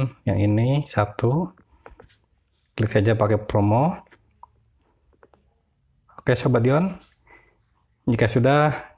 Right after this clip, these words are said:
kita kemudian pilih metode pembayaran yang akan kita gunakan. Klik saja tombol pilih pembayaran. Tunggu beberapa saat. Sampai muncul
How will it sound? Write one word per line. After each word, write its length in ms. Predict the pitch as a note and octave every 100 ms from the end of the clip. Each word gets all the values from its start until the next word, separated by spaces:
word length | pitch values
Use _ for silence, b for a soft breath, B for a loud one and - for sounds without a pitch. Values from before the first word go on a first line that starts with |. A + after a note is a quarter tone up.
| _
kita 320 | - A#2 B2+
kemudian 640 | B2+ A#2 A2 A#2 A#2+ A#2+ A#2
pilih 320 | A2+ A2+ A#2+
metode 400 | A2+ A2+ G#2 A#2
pembayaran 560 | A2+ G#2 G2+ G#2 A2+
yang 160 | A2 G#2
akan 160 | A2 G#2+
kita 160 | G#2
gunakan. 560 | G2+ G2 G2+ - G2+ G#2 - B B B B _
Klik 160 | G#2 G#2
saja 560 | G2+ G#2 B2 C3 C3+ C3+
tombol 720 | A#2+ A2 G#2+ G#2+ G#2+ G#2+ G2+
pilih 240 | G2+ A2 G#2+
pembayaran. 720 | G#2 G#2+ G2+ G2+ G2 G2 G#2 - _ _ _ - _ _ _ _ _ _ _ _ _ _ _ _ _
Tunggu 320 | A2 A2 G#2+
beberapa 400 | G#2+ G#2 G#2 G2
saat. 480 | - G2+ B2+ - - _ _ _ _ _ _ _ _ _ _ _ _ _ _ _ _ _ _ _ _ _ _ A#4 A#4 _ A4+ _ _ _ - - _ _ _ _ _ _ _ _ _ _ _ _ -
Sampai 320 | A#2+ A2+ A#2+
muncul 720 | A#2 A2+ A2+ B2+ C3+ C3+ C3